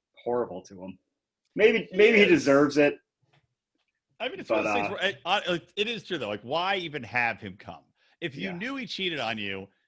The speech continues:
Speaker 2: why even bother with this charade? 'Cause clearly you're not over it. Your parents hate it. And, and then, like, being like, "Well, you know what you should do? Tell my parents."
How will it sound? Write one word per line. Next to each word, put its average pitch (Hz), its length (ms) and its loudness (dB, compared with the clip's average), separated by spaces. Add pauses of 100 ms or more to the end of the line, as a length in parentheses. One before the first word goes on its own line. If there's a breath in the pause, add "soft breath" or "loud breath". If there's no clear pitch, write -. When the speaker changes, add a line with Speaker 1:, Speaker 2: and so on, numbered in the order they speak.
(220)
Speaker 2:
why 190 380 -2
even 175 280 -10
bother 143 480 -2
with 131 200 -8
this 123 160 -10
charade? 104 800 -6 (360)
'Cause 151 100 -6
clearly 254 340 -6
you're 196 100 -4
not 139 220 -2
over 110 280 -2
it. 101 140 -6
Your 147 120 -2
parents 247 420 -2
hate 151 140 2
it. 143 80 -6
And, 180 160 0
and 220 180 -2
then, 285 60 -10
like, 226 200 -4 (300)
being 190 180 -2
like, 180 180 -4
"Well, 240 360 -4 (640)
you 196 140 -10
know 285 80 -2
what 302 140 -10
you 208 120 -10
should 147 300 -14
do? 147 420 -10 (640)
Tell 220 180 -12
my 170 180 -8
parents." - 840 -14